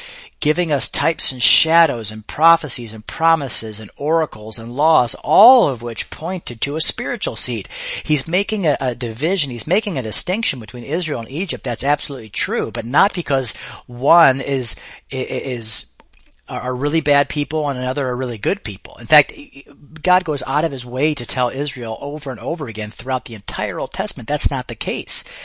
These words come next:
But how many times in Deuteronomy, before they go into the land, he, he keeps telling them, "Look, I'm gonna go in there, I'm gonna show my might and my glory through you, I'm gonna cast out these people, but don't think for one minute it's because you're a righteous people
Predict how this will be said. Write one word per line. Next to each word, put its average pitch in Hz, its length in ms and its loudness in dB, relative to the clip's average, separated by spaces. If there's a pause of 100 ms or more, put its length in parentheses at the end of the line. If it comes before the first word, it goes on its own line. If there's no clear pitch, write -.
(320)
But 127 100 -6
how 147 80 4
many 170 140 -2
times 156 260 2
in 139 80 -4
Deuteronomy, 147 480 2
before 123 300 -4
they 131 100 -4
go 127 160 -2
into 127 160 -6
the 117 80 -4
land, 120 340 -2
he, 101 60 -8
he 127 180 -8
keeps - 240 -8
telling 139 260 2
them, 110 100 -6
"Look, 120 140 -6
I'm 117 120 -2
gonna 107 160 -4
go 147 200 0
in 180 60 -6
there, 160 140 4
I'm 143 80 0
gonna 120 160 -6
show 151 200 2
my 147 120 4
might 139 280 4
and 127 100 -2
my 113 120 0
glory 143 460 2
through - 560 -8
you, 165 180 2
I'm 131 120 2
gonna 110 160 -6
cast 151 360 0
out 143 140 6
these 135 160 -8
people, 147 260 -4
but 120 180 -10
don't 151 260 -2
think 160 340 -4
for 117 180 -10
one 131 300 0
minute 143 280 0
it's 101 140 -6
because 117 480 -2
you're 135 300 2
a 107 100 0
righteous 117 400 0
people - 480 -10